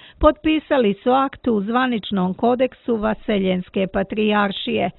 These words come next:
U svom govoru Vaseljenski patrijarh je, između ostalog, naglasio: „U samom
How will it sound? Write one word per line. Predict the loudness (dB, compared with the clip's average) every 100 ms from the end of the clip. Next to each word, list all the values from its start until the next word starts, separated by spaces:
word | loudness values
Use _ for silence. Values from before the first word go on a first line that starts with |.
| -16 -20 -4
U | -2 -2
svom | 0 0 2 2
govoru | 2 4 4 4
Vaseljenski | 2 2 2 2 2 0 -4 -2 0
patrijarh | 2 0 0 2 4 2 0 0
je, | 2 2
između | 0 0 2 2
ostalog, | 0 0 2 4 2
naglasio: | 2 2 6 6 4 2 4 4 0 _ _ 0
„U | 0
samom | 4 4 4 2 0